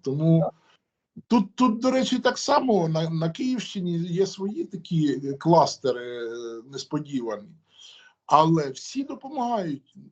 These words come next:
Speaker 1: Ірпінь, який сам постраждав, відновлюється все одно, регулярно допомагає.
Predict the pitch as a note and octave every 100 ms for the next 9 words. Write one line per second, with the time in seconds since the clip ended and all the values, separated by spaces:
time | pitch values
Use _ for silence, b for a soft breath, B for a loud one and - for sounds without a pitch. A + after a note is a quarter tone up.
0 | _ - A3 G3+ A#3 C#4 C#4 B3+ _ _
1 | _ _ _ - D#3+ F#3+ - A#3 F#3+ -
2 | A3 G3+ E3 E3+ - E3 D3+ E3 D3+ C#3+
3 | F3 F3+ G3+ E3+ D#3 C#3+ - C#3 - E3+
4 | D3+ C#3 C3+ D#3+ F#3+ G#3+ A3 - E3 E3
5 | D3+ C#3+ D3 D#3+ E3+ F3 F3 D#3+ C#3+ C3+
6 | B2 C3+ B2